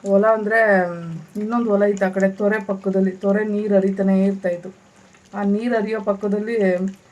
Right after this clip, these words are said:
ಒಂದೊಂದ್ ಮಿಸ್ ಆಗ್ಬಿಟ್ಟು ಕ್ರ್ಯಾಬ್‌ಗಳು ನಡ್ಕೊಂಡು ಬರ್ತಾ ಇತ್ತು ಏಡಿಗಳು.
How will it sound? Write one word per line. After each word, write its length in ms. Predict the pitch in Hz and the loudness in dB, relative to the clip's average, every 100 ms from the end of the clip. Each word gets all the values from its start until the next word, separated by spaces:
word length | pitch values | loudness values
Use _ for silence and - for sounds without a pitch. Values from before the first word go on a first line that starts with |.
| - | -8
ಒಂದೊಂದ್ 320 | 208 214 214 | -6 -4 -2
ಮಿಸ್ 200 | 208 202 | -4 -4
ಆಗ್ಬಿಟ್ಟು 600 | 226 214 214 226 214 190 190 | -6 -6 -6 -4 -2 -2 -4
ಕ್ರ್ಯಾಬ್‌ಗಳು 440 | 208 208 202 220 | -2 -2 -2 -4
ನಡ್ಕೊಂಡು 360 | 214 190 202 202 | -4 -2 -2 0
ಬರ್ತಾ 280 | 190 185 196 | 0 2 2
ಇತ್ತು 200 | 190 185 | 2 0
ಏಡಿಗಳು. 540 | 185 185 190 175 170 | 0 0 0 -2 -6